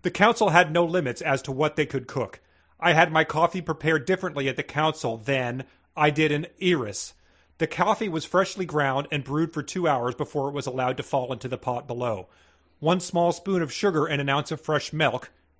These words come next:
that wasn't pasteurized with the cream still floating on top were poured into the pot as well. One spoon of imported vanilla from Mexico was added along with the final ingredient, a fresh drop of, a drop of fresh honey still containing some of the combs.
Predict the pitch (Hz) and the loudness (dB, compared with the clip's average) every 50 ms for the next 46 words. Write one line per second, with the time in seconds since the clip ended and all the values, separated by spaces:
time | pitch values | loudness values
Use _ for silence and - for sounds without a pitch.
0 | _ _ _ - 156 160 156 170 165 147 165 143 - 151 151 156 - - 160 143 | _ _ _ -4 -4 2 4 4 4 4 2 -2 2 4 4 4 4 0 -2 0
1 | 131 135 139 131 - 143 - 139 - - - 160 147 143 131 - - 156 139 - | 2 2 2 2 -2 -8 -10 -10 -12 -8 -6 -4 -4 -4 -6 -4 -4 -4 -4 -2
2 | - 151 135 135 135 127 123 117 - - 160 156 139 123 - - - _ _ _ | -2 -2 -2 -2 -2 -4 -6 -8 -4 0 2 2 2 2 0 -2 -10 _ _ _
3 | _ _ _ _ _ 175 170 - - - 185 180 180 180 185 170 143 160 147 151 | _ _ _ _ _ -2 -2 -2 2 2 4 4 4 4 2 -2 -4 -2 -2 -4
4 | 151 - 147 143 139 131 127 107 117 131 139 131 113 101 92 - _ _ _ _ | -2 0 2 2 2 0 0 -6 -4 -2 -2 0 0 -2 -6 -12 _ _ _ _
5 | _ _ _ _ _ _ _ 160 175 196 190 - - - 196 196 185 180 151 165 | _ _ _ _ _ _ _ 2 2 2 2 0 -2 0 2 2 2 2 0 -2
6 | 151 - 165 175 175 175 170 143 165 156 160 156 156 151 - 156 143 143 156 156 | -2 0 2 2 2 2 2 0 0 2 2 2 2 2 0 -2 -2 -2 -2 -4
7 | - - - - 147 127 123 123 120 120 139 139 131 131 131 131 143 143 135 139 | -4 -6 -6 -4 -2 -2 -2 -4 -6 -4 0 0 2 2 0 -2 -4 -2 -2 0
8 | 139 143 143 139 - 135 120 - - 143 143 139 139 135 131 117 - 135 143 143 | 0 0 0 -2 -4 -6 -6 -2 0 0 0 0 -2 -4 -6 -6 -8 -6 -6 -6
9 | 131 127 110 110 117 - - _ _ _ _ - 156 - - - 160 160 139 - | -6 -6 -6 -8 -8 -10 -16 _ _ _ _ -6 -6 -6 0 2 2 2 2 0
10 | - 170 151 143 - - - - - - _ _ _ _ _ _ - 165 131 131 | 0 0 0 0 0 -6 -12 -16 -20 -20 _ _ _ _ _ _ 0 0 2 4
11 | 170 160 170 - 165 143 - - 165 151 143 - - 175 165 139 123 120 113 - | 4 4 6 4 2 -2 0 2 2 2 2 2 0 0 0 0 0 -4 -6 -4
12 | - 147 - 151 143 - 135 131 127 123 110 - 135 120 117 113 107 107 - - | -4 -4 -4 -4 -6 -6 -6 -6 -6 -6 -6 -6 -6 -4 -4 -6 -8 -10 -10 -6
13 | - 143 123 110 104 101 98 - - | -4 -4 -4 -4 -8 -10 -14 -18 -20